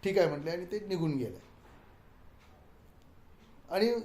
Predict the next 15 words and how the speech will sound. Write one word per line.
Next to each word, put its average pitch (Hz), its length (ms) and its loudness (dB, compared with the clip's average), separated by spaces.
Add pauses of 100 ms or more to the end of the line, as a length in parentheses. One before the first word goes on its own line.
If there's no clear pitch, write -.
(240)
मग 185 240 -2
ते 190 140 4
निकाल 175 260 2
लागला, 170 260 6
काय 165 260 6
झालं 160 240 2
याच्या 156 240 0
चौकशीच्या 156 640 -2
भानगडीत 147 320 -2
मी 151 140 -6
काय 156 120 -2
पडलो 139 360 -4
नाही. 123 180 -6 (600)
पण 220 140 12 (1300)
दवाखान्यात 220 440 4